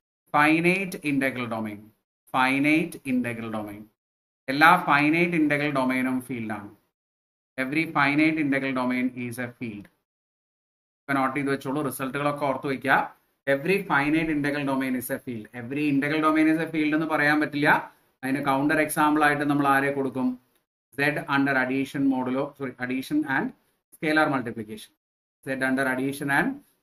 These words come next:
scalar multiplication. ഇതെന്താണ്? This is an integral domain. ഇതൊരു ഇന്റഗ്രൽ ഡൊമെയ്ൻ ആണ്. Is an integral domain.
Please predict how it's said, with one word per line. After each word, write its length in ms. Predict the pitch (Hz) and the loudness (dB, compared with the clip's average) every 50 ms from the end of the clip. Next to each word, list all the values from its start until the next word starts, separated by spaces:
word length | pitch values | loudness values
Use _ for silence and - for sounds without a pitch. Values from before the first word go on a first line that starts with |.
| _ _ - | _ _ -20
scalar 320 | _ - 147 143 147 143 143 139 | _ -6 -2 0 2 2 2 2
multiplication. 680 | 131 123 123 120 123 127 120 123 120 120 120 - 185 269 311 311 - _ _ _ _ _ _ _ _ _ _ _ _ _ _ _ _ _ _ _ _ _ _ _ _ _ _ _ _ _ _ 131 | 0 -2 -4 -6 -8 -8 -8 -6 -8 -8 -6 -6 -4 -4 -4 -6 -8 _ _ _ _ _ _ _ _ _ _ _ _ _ _ _ _ _ _ _ _ _ _ _ _ _ _ _ _ _ _ -6
ഇതെന്താണ്? 380 | 131 131 127 120 120 113 107 110 107 110 - _ _ _ _ _ _ _ _ _ _ _ - | -4 -2 -2 -2 -2 -4 -4 -6 -8 -10 -16 _ _ _ _ _ _ _ _ _ _ _ -4
This 140 | 143 139 185 226 | -2 0 2 2
is 100 | 254 - - - - _ _ _ _ _ _ _ _ 135 139 | 2 2 0 0 -4 _ _ _ _ _ _ _ _ 0 2
an 80 | 131 135 135 | 2 2 2
integral 300 | 147 170 175 165 165 147 131 | 4 4 2 2 2 0 0
domain. 260 | 120 117 117 113 107 107 107 - _ 135 | 0 0 -2 -4 -4 -8 -10 -12 _ -6
ഇതൊരു 220 | 135 143 139 143 139 127 | -2 -2 0 0 2 2
ഇന്റഗ്രൽ 300 | 127 127 135 135 143 139 135 | 2 2 0 0 0 -2 -2
ഡൊമെയ്ൻ 240 | 123 120 117 113 110 107 | -2 -2 -2 -4 -4 -4
ആണ്. 140 | 104 101 104 - _ 135 131 | -8 -10 -12 -12 _ -6 -4
Is 140 | 135 135 - - - 131 127 127 | -4 -4 -6 -4 -2 0 2 2
an 100 | 131 131 139 139 - 135 | 2 0 0 -2 -4 -2
integral 400 | 127 123 123 127 117 120 120 120 113 113 | -2 0 -2 -2 -6 -6 -6 -6 -6 -6
domain. 260 | 104 104 101 101 | -8 -6 -8 -10